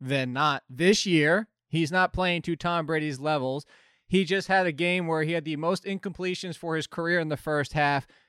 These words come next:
Couldn't get things done on the most exploitable, or one of the most exploitable pass defenses this year. Didn't throw for a touchdown. Julian Edelman did. So all that being said, that's the fans, and that's their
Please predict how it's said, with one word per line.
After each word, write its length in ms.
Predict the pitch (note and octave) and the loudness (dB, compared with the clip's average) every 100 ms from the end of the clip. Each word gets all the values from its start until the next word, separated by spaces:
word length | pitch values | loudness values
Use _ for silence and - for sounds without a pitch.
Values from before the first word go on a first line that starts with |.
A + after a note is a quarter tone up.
| _ _ | _ _
Couldn't 380 | - G3+ G3+ F3+ _ _ _ | 2 4 4 0 _ _ _
get 200 | D#3+ F3 | -4 -2
things 220 | F3+ E3+ | -2 -2
done 340 | C3 E3+ D#3+ D#3 | 2 4 4 2
on 340 | - D#3+ D#3 D3+ | 0 0 0 0
the 140 | D3+ | -2
most 300 | D3 E3 F3+ | 0 0 0
exploitable, 640 | D#3 - - F#3 F3+ D3+ D#3 | -4 -10 0 2 2 2 2
or 160 | E3+ C#3+ | 2 2
one 260 | C#3 E3 | 2 2
of 200 | D3+ D#3 | 2 0
the 100 | C3+ | 0
most 220 | C#3 C#3+ D3+ | 0 -2 -4
exploitable 480 | - D3 C#3 B2 | -6 -2 0 0
pass 280 | A#2+ C3+ B2+ | -2 -2 -2
defenses 480 | - C3 C3 B2+ B2+ | -6 -8 -6 -8 -10
this 260 | A#2 B2 - | -10 -10 -6
year. 140 | C3+ | -6
Didn't 240 | B2+ F3 G#3+ | 2 2 2
throw 220 | - F#3 | 2 0
for 140 | D#3+ D#3 | 0 -4
a 40 | |
touchdown. 480 | - F3+ E3+ D#3+ D#3+ | 0 0 0 0 0
Julian 320 | E3 A3+ G#3+ | 4 4 6
Edelman 400 | F#3 C4+ G3+ C3 | 6 6 4 2
did. 320 | F#2+ B2+ C3 D#3 - - - _ | 0 2 2 0 -8 -20 -20 _
So 500 | - - G#3 F3+ E3+ - _ _ | -2 6 8 8 6 2 _ _
all 180 | A#3+ C4 | 6 8
that 160 | B3+ G3 | 8 6
being 220 | D#3+ E3 B2+ | 4 4 2
said, 480 | G3 F3 B2+ A2 A2+ _ _ _ _ _ | 4 4 4 -2 -10 _ _ _ _ _
that's 380 | F3 F3+ F#3 - - | 2 4 4 0 -2
the 140 | G3 | -2
fans, 600 | - A3 G#3 F3+ F3 E3+ | 4 4 6 4 2 -2
and 140 | - F3+ | -4 -2
that's 220 | F3+ E3+ | -2 -2
their 380 | D#3 F#3 F3+ | 0 4 4